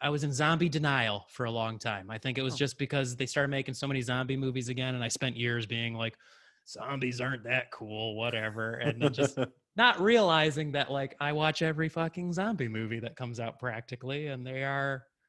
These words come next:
Speaker 1: uh, you know, and I was all about Walking Dead for a long time, and it's just, I'm into the zombie thing. I, it seems like a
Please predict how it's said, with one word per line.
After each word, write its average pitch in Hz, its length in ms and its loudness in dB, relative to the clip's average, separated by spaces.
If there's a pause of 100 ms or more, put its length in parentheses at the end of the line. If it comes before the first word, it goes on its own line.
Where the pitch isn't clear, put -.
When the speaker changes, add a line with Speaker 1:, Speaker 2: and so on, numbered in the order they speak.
(420)
Speaker 1:
uh, 127 420 -4
you 139 120 -4
know, 127 120 -2
and 139 100 -4
I 135 40 -4
was 127 100 -4
all 139 140 2
about 139 220 0
Walking 143 400 0
Dead 139 340 2
for 170 140 2
a 160 60 4
long 160 280 2
time, 165 360 0
and 143 80 -2
it's 143 140 -2
just, - 220 -4
I'm 143 220 4
into 165 260 0
the 151 100 0
zombie 120 460 0
thing. 107 400 -6
I, 117 80 -4
it 110 320 -8
seems 139 420 -4
like 131 160 -4
a 113 120 -10